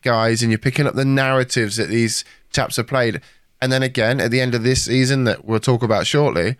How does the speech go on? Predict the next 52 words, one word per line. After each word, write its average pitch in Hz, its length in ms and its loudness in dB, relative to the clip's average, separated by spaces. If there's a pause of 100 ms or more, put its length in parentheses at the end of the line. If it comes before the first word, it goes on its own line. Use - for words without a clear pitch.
(160)
I've 120 100 -2
had 135 140 0
to 131 80 -6
do 135 80 0
exactly 120 500 -4
the 127 60 2
same. 123 380 0 (180)
I - 40 -10
think 143 180 -2
three 127 420 -2
players 127 360 0
stayed 123 220 0
again, 117 320 -2 (260)
maybe 120 220 0
four. 113 440 0 (480)
And 127 100 -2
now 131 140 2
I'm 139 120 0
having 139 300 2
to 131 60 0
go 127 160 0
out 123 160 0
and 117 80 -4
find 117 380 0
new 117 140 0
players 113 480 0
every 113 280 0
single 117 260 -2
season, 110 480 0 (400)
brand 127 260 0
new 135 120 2
players 123 280 0
I've 107 120 -2
never 117 320 0
heard 120 280 2
of. 131 240 -2 (340)
'Cause 123 100 -6
we're 160 100 4
at 139 80 2
the 117 80 0
level 120 300 2
now 117 240 0
where, 101 100 2
like, 98 180 -2
n-, 107 220 -2
you, 110 460 -10 (260)
you, 147 260 -4
I 190 120 -2
don't - 140 -2
know 104 120 -4
these 95 180 -6
guys. 131 360 -2